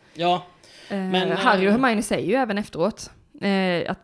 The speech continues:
Speaker 2: vi har ju s-, vi känner ju till, vi har ju sett djävulens snara, vi borde ha känt igen den. Medan Ron bara, ja fast vi kollade ju inte efter det, vi var inte beredda på att den skulle ploppa upp på en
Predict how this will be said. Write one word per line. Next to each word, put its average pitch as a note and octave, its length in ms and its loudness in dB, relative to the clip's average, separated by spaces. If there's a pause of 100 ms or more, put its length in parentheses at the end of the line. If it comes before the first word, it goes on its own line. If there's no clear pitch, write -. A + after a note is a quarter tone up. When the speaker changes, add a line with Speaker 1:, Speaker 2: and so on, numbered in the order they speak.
(120)
Speaker 2:
vi F#3+ 220 0
har F#3 60 0
ju - 20 2
s-, - 220 -6
vi G3 380 -2
känner F3+ 220 0
ju F3 60 -2
till, - 200 -8
vi A3+ 80 0
har G3 60 0
ju F#3+ 40 0
sett - 320 -6
djävulens A#3+ 320 -2
snara, G3 220 -4
vi E3+ 80 -8
borde F#3+ 200 -2
ha F#3 60 -8
känt F3+ 220 -8
igen E3+ 280 -2
den. A3+ 160 0 (180)
Medan F#3+ 260 -2
Ron E3+ 280 -2
bara, F3+ 120 -4
ja F3+ 160 -4
fast F3+ 180 -12
vi F3 40 -8
kollade F3 400 -6
ju E3+ 60 -4
inte E3+ 120 -8
efter E3 220 -14
det, F3 60 -4
vi F3 60 -2
var F3 100 -2
inte F3+ 140 -4
beredda E3+ 360 -4
på E3 100 -10
att E3 80 -10
den D#3+ 140 -10
skulle D3+ 160 -10
ploppa - 280 -8
upp D#3+ 100 -10
på - 100 -8
en E3 60 -4